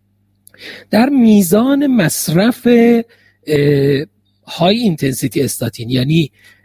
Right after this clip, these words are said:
کمتر، درصد کمتری از بیماران رو مودریت اینتنسیتی هستن و درصد بیشتری روی های اینتنسیتی قرار می‌گیرن. اینا گروهی بودن که بر اساس تارگتشون براشون درمان شروع شده.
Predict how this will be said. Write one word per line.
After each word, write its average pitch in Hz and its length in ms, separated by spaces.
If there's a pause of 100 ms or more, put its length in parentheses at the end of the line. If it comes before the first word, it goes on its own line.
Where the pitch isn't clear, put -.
(140)
کمتر، 165 540
درصد 156 420
کمتری 170 480
از 139 160
بیماران 139 380
رو 151 120
مودریت 190 500
اینتنسیتی 156 580
هستن 143 240
و 135 80
درصد 143 400
بیشتری 180 600 (180)
روی 208 400 (300)
های 185 300
اینتنسیتی 170 760 (300)
قرار 151 420
می‌گیرن. 120 640 (160)
اینا 254 200
گروهی 226 280
بودن 233 220
که 233 80
بر 160 100
اساس 127 340
تارگتشون 196 760
براشون 143 360
درمان 131 600 (300)
شروع 196 360
شده. 95 380